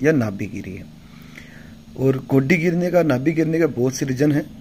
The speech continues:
मैं काफ़ी वीडियो में अपनी बता चुका हूँ, अगर आप वो वीडियो जाके देख सकते हैं। और जिन लोगों को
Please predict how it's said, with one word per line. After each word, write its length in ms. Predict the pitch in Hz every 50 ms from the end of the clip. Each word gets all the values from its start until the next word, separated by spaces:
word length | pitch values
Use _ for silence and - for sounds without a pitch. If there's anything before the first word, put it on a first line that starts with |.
| - -
मैं 320 | 117 117 120 120 117 113 113
काफ़ी 300 | - 131 127 - 147 143
वीडियो 240 | 135 131 135 143
में 120 | 139 139 135
अपनी 200 | 131 135 139 135
बता 280 | 123 117 - - 135 139
चुका 240 | 131 - - 131 127
हूँ, 180 | 117 143 - - - - - - - - - - - - - - - 117
अगर 260 | 117 117 120 - - -
आप 160 | 120 127 123 127
वो 100 | 131 127
वीडियो 240 | 127 131 131 135
जाके 220 | 123 131 127 - 127
देख 220 | 107 - - 151
सकते 300 | - 143 - - - 151
हैं। 140 | 147 160 - - - - - - - - - - - - - - - 113
और 380 | 113 110 110 110 110 110 110 110 - - - - - - - - - - - - - - - - - - 123
जिन 240 | 123 170 202 202
लोगों 240 | 180 170 160 147 147
को 220 | 151 165 165 165